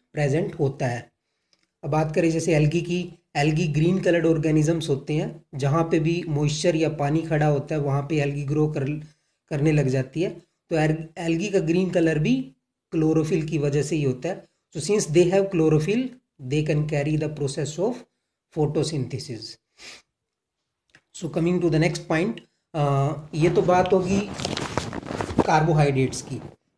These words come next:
कि, अ, प्लांट्स में फोटोसिंथेसिस के through कार्बोहाइड्रेट कैसे बनते हैं। But the question arise that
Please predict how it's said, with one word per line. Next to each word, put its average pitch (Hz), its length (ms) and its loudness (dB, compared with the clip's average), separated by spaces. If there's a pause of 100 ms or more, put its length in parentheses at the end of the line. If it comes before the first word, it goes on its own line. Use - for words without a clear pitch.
(160)
कि, 160 220 2
अ, 156 80 -2
प्लांट्स 151 580 4
में 151 140 2
फोटोसिंथेसिस 147 640 2
के 165 140 -2
through 151 260 -2
कार्बोहाइड्रेट 147 520 0
कैसे 147 280 -2
बनते 139 300 -2
हैं। 147 280 -8 (440)
But 170 140 2
the 165 120 2
question 165 380 4
arise 180 320 6
that 160 180 4